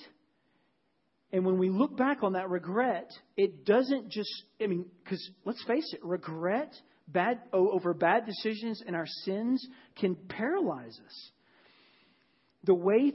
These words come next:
to keep it from paralyzing us is to, is to look at those things through the lens of the gospel.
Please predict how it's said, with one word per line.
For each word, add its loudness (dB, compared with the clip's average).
to -4
keep 2
it -4
from -6
paralyzing -4
us -12
is -4
to, -8
is -4
to -4
look 0
at -4
those 0
things -6
through -6
the 0
lens 2
of -6
the -2
gospel. -6